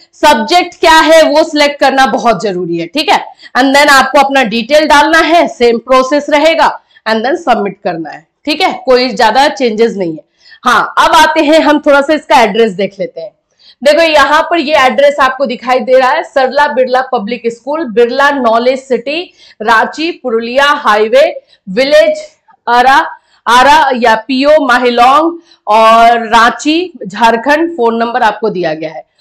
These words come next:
और ज्यादा detail में ये इसके site पर है, website पर दिया गया है, तो आपको बस website पर जाना है, यहाँ पे लिखना है।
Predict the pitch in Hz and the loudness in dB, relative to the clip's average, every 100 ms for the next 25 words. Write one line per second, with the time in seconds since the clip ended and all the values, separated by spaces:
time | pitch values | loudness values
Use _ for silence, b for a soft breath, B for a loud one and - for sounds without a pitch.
0 | _ - 240 247 254 269 277 254 262 269 | _ 0 2 4 2 2 2 -2 -2 -2
1 | 294 294 277 277 311 302 262 262 262 247 | 0 2 2 2 -4 -2 0 0 -2 -2
2 | 226 208 233 254 247 269 285 226 226 220 | -2 -2 -2 0 0 0 -2 -2 0 0
3 | 196 185 233 220 226 - 262 262 254 226 | 2 0 2 2 0 0 0 0 -2 -4
4 | 226 240 233 226 254 220 208 233 269 262 | -2 -2 -2 -2 -2 0 0 -2 -4 -6
5 | - _ _ - 247 247 247 254 247 269 | -8 _ _ -4 0 0 0 -2 -2 -2